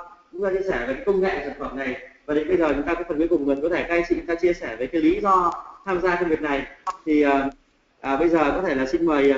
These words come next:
từng người một ạ. Thì chú đi có thể là xem coi có những ai tất cả chia sẻ cái lý do mà tất cả các anh chị đã tham gia với kinh doanh cái sản phẩm độc đáo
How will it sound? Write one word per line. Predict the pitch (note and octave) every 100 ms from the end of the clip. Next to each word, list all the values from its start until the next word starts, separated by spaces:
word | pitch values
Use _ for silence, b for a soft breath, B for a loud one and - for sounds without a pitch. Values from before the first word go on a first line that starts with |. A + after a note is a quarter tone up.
| C#3
từng | D3+ D3
người | C#3+ C#3
một | C#3 C#3+
ạ. | D#3+ - -
Thì | C#3+
chú | D3
đi | F#3 F3
có | F#3
thể | D3
là | B2+ B2+
xem | E3+ E3
coi | E3
có | D3+
những | D#3+ F3+
ai | E3+ F3 E3+ E3 - - _
tất | - F#3+
cả | C#3+ -
chia | -
sẻ | E3+ B2+ -
cái | D#3+
lý | E3+ G#3
do | F#3 E3+
mà | -
tất | F3
cả |
các | D#3
anh | D#3
chị | D3+
đã | E3+
tham | F3+ E3
gia | F3 F3 E3 - - _
với | C#3+ E3
kinh | G#3 G3+
doanh | G3+
cái | E3+
sản | E3+ C3+
phẩm | C#3+ - B2+
độc | D3+ D3+
đáo | D#3 D#3+